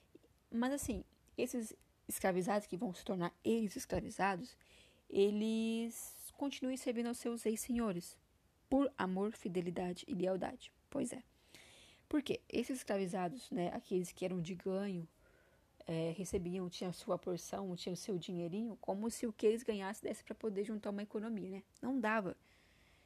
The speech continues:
É, aquilo que eu falei na Bahia sobre os malês deles se organizarem de comprarem alforrias, isso não era cor-, corriqueiro, isso era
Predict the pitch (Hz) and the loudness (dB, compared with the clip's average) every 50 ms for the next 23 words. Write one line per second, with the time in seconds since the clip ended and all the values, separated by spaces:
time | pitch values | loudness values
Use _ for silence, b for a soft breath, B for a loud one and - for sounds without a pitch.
0 | b b - - 170 165 170 170 165 254 240 - - 226 247 - 262 - - - | b b -6 -2 0 2 2 2 2 0 -2 -4 -4 -4 -2 -2 -4 -2 0 0
1 | 220 214 208 196 202 196 - 202 196 185 202 196 190 190 190 185 180 175 b b | 0 0 0 0 -2 -2 -2 -4 -2 0 0 0 0 0 -2 -2 -4 -4 b b
2 | b b b b b b b - - - - 190 165 170 196 196 202 208 - 208 | b b b b b b b -20 -6 -2 -2 -2 0 0 0 0 0 -2 -2 -4
3 | 196 190 185 185 180 180 175 - 196 185 170 185 180 - - B B B B - | -4 -2 -2 -2 -2 -2 -2 -2 -2 0 0 -2 -4 -6 -10 B B B B -6
4 | - - 202 190 175 196 196 202 190 185 180 175 175 170 220 - - 190 180 - | 4 6 6 6 8 6 4 4 4 4 2 2 2 0 -4 -4 -6 -4 -2 0
5 | 196 190 180 180 - - 208 226 - - 190 180 190 220 254 254 185 175 - - | 0 0 0 0 2 2 2 2 0 -2 -2 0 2 2 4 2 2 0 -4 -6
6 | - - 392 - - 554 523 277 208 214 208 202 - - 202 170 180 - - - | -2 -2 0 2 2 2 4 4 4 4 2 2 2 0 0 0 0 -2 -6 -10
7 | - - 180 175 170 175 - - - 147 - 240 - 202 220 - 311 415 466 | -4 -2 0 0 0 -2 -2 -4 -4 -4 -4 -4 -6 -6 -4 -2 0 0 0